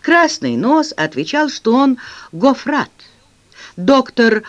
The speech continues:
Падуанского университета, член разных ученых обществ и корреспондент разных принцев.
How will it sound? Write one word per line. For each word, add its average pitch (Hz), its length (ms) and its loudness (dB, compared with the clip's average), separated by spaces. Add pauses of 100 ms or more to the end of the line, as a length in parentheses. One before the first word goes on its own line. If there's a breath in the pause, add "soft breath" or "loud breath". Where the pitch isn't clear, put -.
(160 loud breath)
Падуанского 131 840 2
университета, 101 920 -8 (420 loud breath)
член 254 480 4
разных 185 640 0
ученых 147 560 -4
обществ 214 560 -2 (280 loud breath)
и 294 160 4
корреспондент 285 920 2
разных 247 520 0
принцев. 117 760 -6